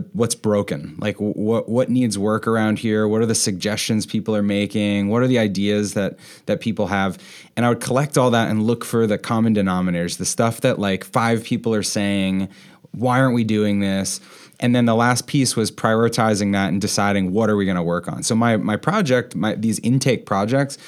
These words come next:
were exactly the same every time. There was a formula to it, so I could churn through 'em. I could hire people to help me with 'em. And then it created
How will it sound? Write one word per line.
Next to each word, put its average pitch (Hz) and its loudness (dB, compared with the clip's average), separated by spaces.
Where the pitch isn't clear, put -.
were 110 2
exactly 120 0
the 123 2
same 110 0
every 101 0
time. 123 0
There 113 0
was 104 0
a 104 0
formula 117 2
to 135 0
it, 175 0
so 113 0
I 104 2
could 101 -4
churn 113 0
through 120 2
'em. 123 4
I 101 2
could 92 -2
hire 110 0
people 107 -2
to 87 0
help 82 -2
me 113 0
with 127 0
'em. 151 0
And 123 4
then 135 6
it - -2
created 120 2